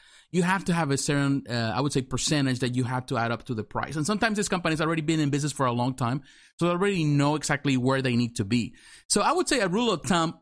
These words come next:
always will be that you have to mark up your product, or you have to raise the cost. If it costs you a certain amount to produce certain things, you have to raise it up. I would say,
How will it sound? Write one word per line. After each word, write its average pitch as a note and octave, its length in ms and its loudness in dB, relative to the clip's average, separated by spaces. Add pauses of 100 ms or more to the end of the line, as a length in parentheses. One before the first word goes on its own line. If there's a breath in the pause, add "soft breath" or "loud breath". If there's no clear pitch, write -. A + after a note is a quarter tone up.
always G3+ 400 0
will E3 180 2
be C#3 420 2
that C#3+ 200 0
you E3 120 0
have F3+ 260 0
to F3 80 -2
mark E3 260 -2
up D3+ 120 0
your D3 120 -2
product, C3 380 -2
or C3+ 60 0
you C#3+ 120 2
have D3 180 -2
to C#3 120 0
raise C#3+ 280 0
the D3 80 -4
cost. B2 460 -4 (320 loud breath)
If B2+ 160 0
it C#3+ 260 -6
costs E3+ 240 0
you F3 60 0
a - 20 -4
certain D#3 260 0
amount C#3 340 0
to C#3 80 -4
produce C3+ 380 0
certain B2+ 220 2
things, A#2 320 -2
you D3+ 100 0
have E3 160 -2
to D3+ 120 -2
raise C#3+ 260 0
it C#3 80 0
up. B2+ 160 -2
I B2+ 80 0
would C3+ 160 -2
say, B2 280 -2